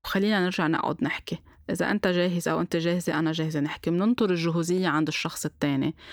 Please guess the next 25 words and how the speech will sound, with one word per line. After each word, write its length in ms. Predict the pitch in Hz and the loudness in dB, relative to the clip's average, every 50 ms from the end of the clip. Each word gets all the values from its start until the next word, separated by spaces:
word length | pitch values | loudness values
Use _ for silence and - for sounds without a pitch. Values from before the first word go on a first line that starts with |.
| - - - - - - - | -16 -16 -14 -16 -16 -10 -6
آه، 240 | - - 151 156 156 | -4 -2 0 0 2
لهو 420 | 156 156 156 160 160 185 180 185 180 - | 2 0 0 0 0 0 0 0 0 0
كمان 320 | 170 156 156 160 165 165 | 0 0 2 2 2 2
أو 220 | - 87 - 160 | 0 0 0 0
هي 240 | 160 170 180 175 170 | 0 0 2 0 0
يكونوا 360 | 170 - - 175 170 170 165 | -2 -2 -2 0 0 0 0
قادرين 440 | - 160 156 160 170 170 170 170 160 - | 0 0 -2 0 2 2 2 2 0 0
عم 160 | - 151 160 156 | -2 -2 0 0
بيحكوا. 400 | 147 156 - - - - - - - _ _ _ _ _ _ _ _ _ _ _ | -2 -2 -4 -8 -8 -8 -10 -10 -10 _ _ _ _ _ _ _ _ _ _ _
أهم 380 | 190 180 175 220 262 269 247 226 | 0 2 4 4 4 4 4 2
شي 300 | - - - 214 214 208 | 0 0 0 2 2 2
لنكون 480 | 190 175 170 165 - - 208 214 208 | 2 2 0 0 0 0 0 2 2
عم، 320 | 190 175 165 165 160 160 160 156 151 147 147 147 - | 2 2 2 2 2 2 2 2 2 2 0 0 0
هيك 300 | 170 180 180 180 - - | 0 -2 -2 -2 0 0
مثل 280 | 151 160 - - - 165 | 0 0 -2 -2 -2 0
ال-، 480 | 156 160 156 135 - - - - - | 0 0 0 -2 -4 -4 -6 -6 -4
المكون 520 | - - 170 - - 202 208 220 220 202 185 | -2 -2 -2 -2 0 0 2 2 2 2 0
الأساسي، 760 | 175 - - 170 - - 190 185 180 - - 170 175 185 202 - - - - - - - - - | 0 -2 -4 -4 -2 0 0 0 0 0 0 0 0 0 -2 -6 -12 -20 -20 -20 -20 -20 -6 -2
إنه 640 | 185 185 185 180 180 175 175 170 170 175 175 175 - - - - | 0 2 2 2 2 2 2 2 2 2 0 -2 -4 -6 -6 -6
نكون 280 | 185 - - 220 214 | -6 -2 0 0 2
عم 100 | 196 180 | 2 2
نحكي 260 | 180 196 196 - - | 0 -2 -2 0 0
مع 120 | 180 165 160 | 2 2 2
بعضنا 320 | 160 175 175 180 175 160 | 2 2 2 2 0 0
بحب 380 | 151 165 165 - - 156 170 | 0 0 -2 -2 -2 -2 -2